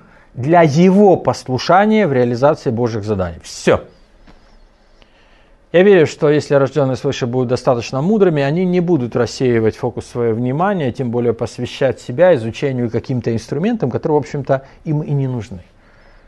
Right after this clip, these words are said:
И не нужны. Хорошо, давайте мы продолжим рассмотрение настоящей темы. М, сегодня у нас одиннадцатая встреча. Я прочитаю наш базовый стих из Писания.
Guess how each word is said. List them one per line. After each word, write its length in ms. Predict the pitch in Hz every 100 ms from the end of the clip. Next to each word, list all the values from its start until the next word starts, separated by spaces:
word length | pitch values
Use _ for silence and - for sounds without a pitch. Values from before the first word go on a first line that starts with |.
| _ _ _ _ _
И 180 | 202 202
не 220 | 113 131
нужны. 400 | 131 110 92 131 - _ _ _ _ - - - - - - -
Хорошо, 400 | 185 208 - 156
давайте 380 | 156 202 - 170
мы 140 | 165
продолжим 600 | - 175 165 156 139 135
рассмотрение 640 | 127 - 139 156 151 139
настоящей 560 | 131 - 135 127 - 135
темы. 480 | - 208 220 226 226 - -
М, 680 | 135 135 135 131 131 131 151 -
сегодня 420 | - 156 156 147
у 100 | 139
нас 280 | 139 131 -
одиннадцатая 680 | 135 143 131 123 - 127 120
встреча. 460 | - 180 214 -
Я 80 | 139
прочитаю 560 | 127 120 - - 131 123
наш 160 | 120
базовый 420 | 110 120 113 117 113
стих 280 | - 113
из 100 | 123
Писания. 580 | - 139 - 214 208 208